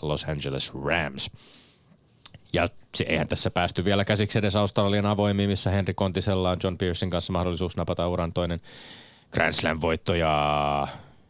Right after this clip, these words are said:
kuulemma joku Helsingin I F K:kin on vapauttanut päävalmentajansa tehtävistään. Kantautui tässä ihan lähetyksen alla korviimme. Ja uusi pestikin tuli. Oli,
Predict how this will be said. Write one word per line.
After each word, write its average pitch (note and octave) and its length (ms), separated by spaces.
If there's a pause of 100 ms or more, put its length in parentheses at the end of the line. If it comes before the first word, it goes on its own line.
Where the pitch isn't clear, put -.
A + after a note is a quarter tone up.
(160)
kuulemma E2+ 300
joku E2 220
Helsingin E2 320
I D2+ 120
F - 40
K:kin D2 340
on C#2 60
vapauttanut D2 560
päävalmentajansa D2 680 (220)
tehtävistään. - 720
Kantautui C2+ 460
tässä - 280
ihan C#2+ 200
lähetyksen C#2+ 420
alla C#2+ 160
korviimme. D2 400
Ja A3 140
uusi G#3+ 260
pestikin D#3 420
tuli. A2 180
Oli, C3+ 180